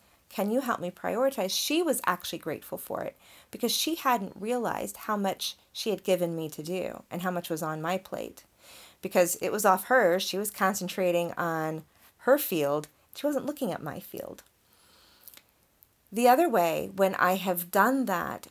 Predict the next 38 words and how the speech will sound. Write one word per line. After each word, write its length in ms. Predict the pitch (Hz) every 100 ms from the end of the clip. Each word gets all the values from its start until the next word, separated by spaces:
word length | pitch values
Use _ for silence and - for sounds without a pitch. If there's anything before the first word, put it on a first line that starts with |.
| -
for 340 | - - 220
the 100 | 202
people 800 | 196 - 196 196 180 170 160 - -
who 120 | 214
report 440 | 180 175 185 160
to 160 | - 180
me, 640 | 165 214 269 180 156 160 - _ _ _
they've 220 | 196 190 -
also 380 | 190 233 - 214
been 260 | 175 151
grateful 440 | 151 143 - - -
on 160 | 160 156
that 160 | 147
other 240 | - 147 143
side, 500 | - 127 87 69 - _ - -
because 260 | - 196 208
then 180 | 196 185
they're 200 | 185 226
not 360 | 247 180 -
left 340 | - 175 170 -
struggling 560 | - - 175 175 170
to 60 | 165
figure 340 | 165 170 160
it 80 | 160
out 260 | 160 151 - _ _ -
on 140 | 175
their 220 | 165 147
own. 440 | 196 226 165 202 240 _ _ _ _ _ _ _ -
They 920 | 170 165 160 190 233 208 180 170 175 -
have 220 | 180 165
that 220 | 170 -
clear 260 | - 160 156
direction. 640 | 151 147 147 - - 185 - _ _ _ _ _ _ _ _ _ - _ _ _ _ _ _ _ _ _ -
What 300 | 196 208 262
I 100 | 269
can 240 | 262 254
tell 320 | 240 - 208
you, 400 | 202 160 - 190